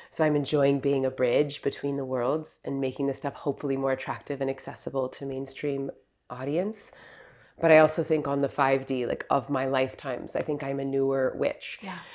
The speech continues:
Speaker 1: And so I don't, I don't seem to carry the, like, depth of the transmission of the witch wound, which
Speaker 2: Yeah.
Speaker 1: we spent some time talking about the difference between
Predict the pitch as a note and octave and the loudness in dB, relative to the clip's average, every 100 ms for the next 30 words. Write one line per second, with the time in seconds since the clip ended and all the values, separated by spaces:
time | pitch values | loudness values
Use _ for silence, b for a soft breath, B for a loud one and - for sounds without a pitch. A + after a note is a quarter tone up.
0 | B - E3 D3+ D#3+ E3 - - D#3+ D#3 | B 0 4 6 8 6 4 2 4 4
1 | - F3+ E3+ D#3+ D#3 - - D3+ D3 D3 | 2 2 2 2 -6 -8 -4 2 2 2
2 | C#3 C#3+ C3 C3+ C3+ - - - C#3+ - | 0 0 0 -2 -4 -12 -2 0 0 -2
3 | - - B2+ C#3+ - C#3 C3 C3 C#3 C#3 | -8 -8 -4 -4 -2 -4 0 0 -2 -2
4 | C3+ B2+ C#3 C3+ - D3+ E3+ A#3 A#3+ D3+ | -2 -2 0 0 -2 -2 -2 -2 0 -2
5 | - - - - - - D#3+ D#3 F3+ F3 | -2 -10 -18 -20 -20 -2 0 2 0 0
6 | E3 - D#3+ D#3 - D3+ E3 D#3+ C#3+ C#3 | -6 -4 -4 -4 0 -2 0 0 2 0
7 | - b b b b b _ _ _ _ | -2 b b b b b _ _ _ _
8 | _ _ _ b b b _ _ - F3 | _ _ _ b b b _ _ -2 2
9 | F#3 F3+ F#3+ - - D#3+ - F#3 E3 C#3+ | 2 4 2 0 -6 -8 -4 -2 0 0
10 | D3+ G3 | -2 -6